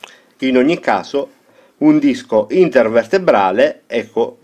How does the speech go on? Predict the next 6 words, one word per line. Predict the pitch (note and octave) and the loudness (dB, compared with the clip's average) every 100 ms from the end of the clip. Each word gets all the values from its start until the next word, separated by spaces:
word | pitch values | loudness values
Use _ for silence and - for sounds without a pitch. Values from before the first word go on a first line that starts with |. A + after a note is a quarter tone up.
| - | -18
unisce, | - G2+ C3 D#3 A2+ - F#2 | -12 -6 -2 -2 -4 -8 2
oltre | B2 D3+ A2 | 2 2 0
a | |
unire | G#2 G2+ D3+ D#3+ G#2 E2 _ _ _ _ _ _ | -2 0 0 2 0 -2 _ _ _ _ _ _
la, | F#2 A#2+ B2 D2+ D#2+ F#2 F#2+ F2 | 0 2 4 2 -2 -4 -6 -8
eh, | - F2+ F2+ E2 | -10 -12 -12 -12